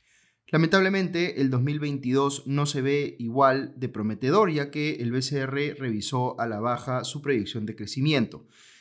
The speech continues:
Eh, esta pasó de cuatro punto cinco por ciento a tres punto cuatro por ciento para, eh, el dos mil veintidós debido al, eh, entre comillas, debilitamiento de las expectativas empresariales.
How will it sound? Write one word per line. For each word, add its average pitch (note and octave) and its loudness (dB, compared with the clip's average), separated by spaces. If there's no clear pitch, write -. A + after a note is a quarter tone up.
Eh, F#2+ -6
esta C3+ 2
pasó C#3+ -2
de C#3+ 0
cuatro C#3 -4
punto C3+ -6
cinco E3+ -2
por C3 -4
ciento C#3+ 0
a A#2 -2
tres B2+ -4
punto C3 -6
cuatro B2 -4
por A#2+ -8
ciento D3+ 0
para, A#2+ -4
eh, G#2+ -8
el A2 -6
dos G2+ -8
mil A2+ -2
veintidós D#3 0
debido B2+ 0
al, C#3+ 2
eh, G2+ -2
entre A2+ -6
comillas, C3+ 2
debilitamiento B2+ -2
de C3 -2
las B2+ -4
expectativas B2 -6
empresariales. G#2+ 0